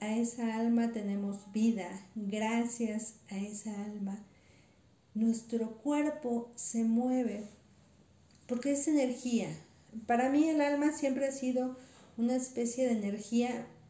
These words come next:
no se ve ante nuestros ojos, pero está ahí. Yo siempre pongo de ejemplo, eh, cualquier ser, al momento de que pierde su alma,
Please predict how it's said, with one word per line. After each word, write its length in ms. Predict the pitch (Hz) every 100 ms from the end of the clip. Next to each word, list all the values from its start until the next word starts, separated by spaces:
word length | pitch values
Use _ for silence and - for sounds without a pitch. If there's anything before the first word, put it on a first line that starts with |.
| - - - -
no 240 | 233 277
se 180 | 330 370
ve 220 | 311 311
ante 220 | 311 262
nuestros 420 | 233 226 220 202 226
ojos, 380 | 202 233 - - - - -
pero 160 | 214 220
está 340 | 226 247 240
ahí. 320 | 233 208 208 - - - - - - - - - 233
Yo 200 | 302 339
siempre 320 | 349 320 302
pongo 320 | 262 254 269
de 100 | 233
ejemplo, 680 | 226 226 220 226 208 202 202 - - - - - - - - - - _ -
eh, 560 | 220 220 214 214 208 202 - - - - - - - _ _
cualquier 800 | - 262 254 262 262 277 269 269
ser, 420 | - - 247 220 214 - - - - - - - - - - - - - - - - - - - - -
al 160 | 233 240
momento 500 | 240 269 269 285 277
de 160 | 247
que 100 | 233
pierde 520 | 226 240 220 220 226
su 240 | 226 208 190
alma, 520 | 196 214 240 330